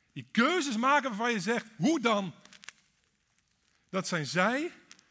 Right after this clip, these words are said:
die eerlijk worden naar God, naar de ander en naar zichzelf. En ik wil je echt uitnodigen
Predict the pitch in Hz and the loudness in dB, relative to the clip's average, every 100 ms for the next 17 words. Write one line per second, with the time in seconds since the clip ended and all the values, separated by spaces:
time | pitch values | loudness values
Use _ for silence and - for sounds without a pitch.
0 | _ - 139 _ 220 262 294 277 220 262 | _ -16 -16 _ -4 -2 -2 -4 -6 -8
1 | 269 147 - 233 294 - _ _ _ _ | -6 -10 -8 -10 -10 -18 _ _ _ _
2 | _ _ _ _ 156 135 - 208 214 214 | _ _ _ _ -14 -12 -8 -8 -6 -10
3 | 180 _ _ _ _ _ _ - 180 175 | -12 _ _ _ _ _ _ -14 -10 -10
4 | 143 - 107 95 _ _ _ _ _ _ | -12 -14 -18 -20 _ _ _ _ _ _
5 | _ _ _ _ _ _ _ _ _ _ | _ _ _ _ _ _ _ _ _ _
6 | _ _ _ 143 156 170 131 170 160 - | _ _ _ -12 -10 -10 -10 -10 -10 -10
7 | 160 - 190 156 143 131 107 92 | -14 -12 -12 -12 -12 -16 -18 -20